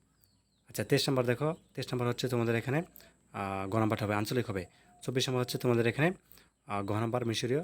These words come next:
পঁচিশ নম্বর হচ্ছে খ নাম্বারটা, ছাব্বিশ নম্বর হচ্ছে ঘ নাম্বারটা, সাতাশ নম্বর হচ্ছে গ নাম্বারটা, দুই এবং তিন এই দুটো মিলে আনসার হবে, আঠাশ নম্বর হচ্ছে ঘ নাম্বার, সাঁইত্রিশ, ঊনত্রিশ নম্বর হচ্ছে তোমাদের এখানে ঘ নাম্বারটা, ত্রিশ নম্বর হচ্ছে তোমাদের এখানে, আহ,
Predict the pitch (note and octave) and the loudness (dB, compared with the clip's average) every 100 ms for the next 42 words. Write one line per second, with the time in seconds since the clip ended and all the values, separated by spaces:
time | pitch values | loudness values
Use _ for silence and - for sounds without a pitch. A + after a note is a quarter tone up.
0 | - B2+ B2 A#2+ A#2 - B2 B2 A2+ A2+ | -6 -8 -6 -2 0 0 -2 0 0 0
1 | - D#3+ D#3+ _ - A2+ A2+ - A#2 A2+ | -2 -4 -6 _ -8 -2 0 0 0 0
2 | - A2 G#2+ A2+ A2 - E3+ - - - | 0 0 0 0 0 -2 -4 -6 -16 -10
3 | - B2+ B2 - C3+ A2+ A2+ A2+ C#3 G#2+ | -4 0 2 2 0 2 2 0 -2 0
4 | A2+ G#2+ G#2 G#2 A#2 A2 G#2+ G#2 B2 G#2+ | 0 2 0 -2 0 0 0 0 -2 0
5 | G#2+ A2 G#2+ G2+ A2 A2+ D#3+ - - - | -2 -2 -2 -2 0 0 0 -4 -20 -12
6 | - B2 A#2+ B2 A#2 C3 A2+ A2 G2 F#2 | -2 0 0 0 0 0 2 2 2 -2
7 | - - A2 G2+ G2 - - - B2 B2+ | -4 -4 -2 0 -2 -4 -14 -10 -2 0
8 | A#2+ B2+ A#2+ B2 B2+ B2 A#2 A#2 B2 A2 | 2 2 2 2 2 2 2 2 0 2
9 | A2+ A2+ - C3+ B2+ A#2 A#2 A2+ - A#2+ | 0 0 -2 -2 -2 -2 0 -2 -2 0
10 | A2+ A#2 A#2 E3+ - - - - - - | 0 0 2 2 0 -12 -14 -14 -14 -2
11 | G#2+ G#2 G2+ G2+ | 2 4 4 2